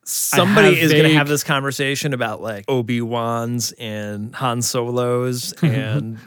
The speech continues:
Speaker 2: We could have the Han Solo one right now.
Speaker 1: But
Speaker 2: We
Speaker 1: it's
Speaker 2: could
Speaker 1: gonna
Speaker 2: have both
Speaker 1: mean
Speaker 2: of 'em right now.
Speaker 1: but th-, someone's gonna like, you know, not the one that you wanna say.
Speaker 2: You're right. Let's keep going. So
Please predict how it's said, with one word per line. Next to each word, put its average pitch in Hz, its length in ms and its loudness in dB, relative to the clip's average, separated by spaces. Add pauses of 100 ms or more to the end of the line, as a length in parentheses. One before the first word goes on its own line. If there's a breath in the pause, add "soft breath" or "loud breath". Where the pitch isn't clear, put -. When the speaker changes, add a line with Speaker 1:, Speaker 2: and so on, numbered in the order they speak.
Speaker 2:
We 196 120 8
could - 120 8
have 185 200 6
the 175 80 6
Han 180 220 4
Solo 180 360 6
one 165 180 2
right 165 240 2
now. 143 380 0 (600)
Speaker 1:
But 196 120 6
Speaker 2:
We - 60 8
Speaker 1:
it's 349 100 10
Speaker 2:
could 294 100 8
Speaker 1:
gonna 247 60 8
Speaker 2:
have 226 60 6
both 269 160 10
Speaker 1:
mean 247 80 8
Speaker 2:
of 185 100 6
'em 160 160 4
right 139 200 4
now. 123 200 -2
Speaker 1:
but 110 120 -4
th-, - 100 -6
someone's 220 360 6
gonna 208 220 6
like, 175 580 4 (400)
you 151 140 -2
know, 117 220 -2 (200)
not 160 300 2
the 220 80 6
one 208 260 4
that 202 120 2
you 190 100 0
wanna 185 220 4
say. 139 460 4 (120)
Speaker 2:
You're 156 180 4
right. 120 260 0 (140)
Let's 180 240 2
keep 165 220 2
going. 127 440 -4 (120)
So 156 760 2